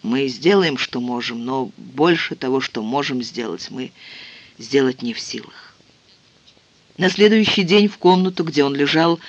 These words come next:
в одиночестве, из Харбина чья-то добрая душа прислала первые тюльпаны. «Можно я перешлю их Анечке?» спросил он. «Не надо, Аня уже вся в цветах».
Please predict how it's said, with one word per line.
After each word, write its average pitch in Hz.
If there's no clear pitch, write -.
в 147
одиночестве, 180
из 202
Харбина 190
чья-то 139
добрая 156
душа 135
прислала 156
первые 147
тюльпаны. 127
«Можно 185
я 139
перешлю 160
их 180
Анечке?» 139
спросил 120
он. 101
«Не 175
надо, 131
Аня 147
уже 120
вся 98
в -
цветах». -